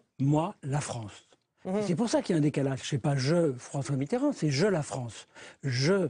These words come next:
Speaker 1: suis
Speaker 2: Je,
Speaker 1: avec
Speaker 2: François
Speaker 1: le chef
Speaker 2: Hollande,
Speaker 1: d'État,
Speaker 2: pardon.
Speaker 1: je suis. Et quand vous m'attaquez,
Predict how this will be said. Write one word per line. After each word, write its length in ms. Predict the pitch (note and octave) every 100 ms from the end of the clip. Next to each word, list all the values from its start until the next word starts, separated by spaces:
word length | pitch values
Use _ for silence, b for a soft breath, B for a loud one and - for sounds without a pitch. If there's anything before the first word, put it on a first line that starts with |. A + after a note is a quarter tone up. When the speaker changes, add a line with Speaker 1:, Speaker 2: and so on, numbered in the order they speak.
| -
Speaker 1:
suis 240 | - - F3+
Speaker 2:
Je, 60 |
Speaker 1:
avec 100 | D#3+
Speaker 2:
François 260 | A3+ D3+ G#3
Speaker 1:
le 60 |
chef 100 | F#3+
Speaker 2:
Hollande, 120 | E3 B2
Speaker 1:
d'État, 200 | E3 G#3+
Speaker 2:
pardon. 200 | B3+ B3 B B -
Speaker 1:
je 420 | B2+ D3 A3+ G#3 - -
suis. 340 | - E3 A3 _ _ D#4
Et 140 | F3
quand 220 | - C#4
vous 140 | A3 G3+
m'attaquez, 680 | E3+ E3+ D#3 - G3 C4+